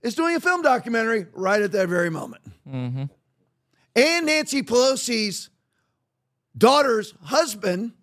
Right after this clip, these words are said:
Speaker 1: her son-in-law, is out on the Capitol lawn doing a documentary.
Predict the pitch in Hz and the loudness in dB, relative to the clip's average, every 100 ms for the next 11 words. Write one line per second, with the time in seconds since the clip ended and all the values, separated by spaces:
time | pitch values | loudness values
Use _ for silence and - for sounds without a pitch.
0 | _ 180 220 202 - 135 240 330 415 392 | _ 2 2 0 -4 -6 0 0 0 0
1 | 214 220 - _ _ _ - 254 233 277 | 2 0 -4 _ _ _ -2 2 4 4
2 | 294 269 285 294 - 285 302 294 311 339 | 4 2 2 0 0 0 2 2 4 4
3 | 349 302 254 208 196 175 165 156 110 135 | 2 0 -2 -2 -4 -4 -6 -10 -10 -16